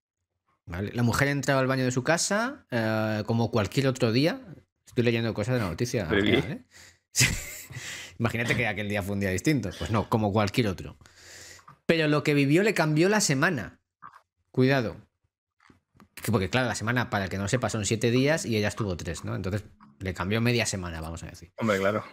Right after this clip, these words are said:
Speaker 2: Los planes que
Speaker 1: Que
Speaker 2: tenía, tal,
Speaker 1: Claro.
Speaker 2: ver Sálvame, joder, que
Speaker 1: Algún
Speaker 2: te jode
Speaker 1: podcast.
Speaker 2: ya, te corta. Sí. Escucha de
Speaker 1: Quedó
Speaker 2: Estupidez Digital.
Speaker 1: atrapada al cerrar la puerta y fallar el cerrojo.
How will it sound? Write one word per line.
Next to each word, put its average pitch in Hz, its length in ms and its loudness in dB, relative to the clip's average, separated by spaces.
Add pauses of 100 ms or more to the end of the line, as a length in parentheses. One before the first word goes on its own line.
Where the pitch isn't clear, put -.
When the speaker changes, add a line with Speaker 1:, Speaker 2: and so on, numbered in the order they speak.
(180)
Speaker 2:
Los 107 160 4
planes 117 320 6
que 123 80 4
Speaker 1:
Que 143 60 6
Speaker 2:
tenía, 131 480 8
tal, 127 640 8 (200)
Speaker 1:
Claro. 113 220 8
Speaker 2:
ver 110 160 8
Sálvame, 123 640 8 (120)
joder, 104 180 0
que 110 40 -2
Speaker 1:
Algún 98 180 0
Speaker 2:
te - 80 0
jode 107 220 4
Speaker 1:
podcast. 107 240 6
Speaker 2:
ya, 110 220 0
te 101 120 -4
corta. - 400 0 (160)
Sí. - 160 -14 (560)
Escucha 120 300 6
de 113 60 12
Speaker 1:
Quedó 147 100 6 (120)
Speaker 2:
Estupidez 104 120 8 (120)
Digital. 113 220 8
Speaker 1:
atrapada 190 420 2 (560)
al 139 220 2
cerrar 139 480 0
la 131 200 2
puerta 160 600 0
y 196 140 6
fallar 156 520 2
el 190 140 2
cerrojo. 110 720 -4